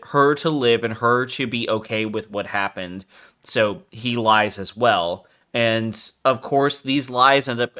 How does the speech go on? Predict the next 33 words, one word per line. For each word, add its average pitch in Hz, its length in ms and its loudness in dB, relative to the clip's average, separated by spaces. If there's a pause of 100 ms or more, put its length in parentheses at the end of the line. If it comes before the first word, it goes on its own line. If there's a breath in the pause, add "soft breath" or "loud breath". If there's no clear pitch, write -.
having 110 360 -2
further 131 260 -4
consequence. 135 640 -4
Uh, - 140 -6 (160)
obviously, 107 600 -4 (260 soft breath)
she - 200 -12
stays 123 260 0
alive, 120 300 4
but 131 120 -4
they 151 120 6
don't 170 180 4
know 170 140 6
exactly 113 920 0
how 110 240 4
the 107 100 -2
virus 98 420 -2
took - 180 -8
hold 82 240 -8
in - 100 -14
her. 87 300 -8 (460 soft breath)
They 139 120 6
don't 147 200 4
know, 113 520 4 (200)
like, 110 460 2
how 110 360 4
to 110 140 -4
potentially 107 480 -6
recreate 104 600 -6
the 104 60 -12
situation 101 960 -4 (520 soft breath)
with, 107 440 -4
and 127 260 2
it's, 123 380 2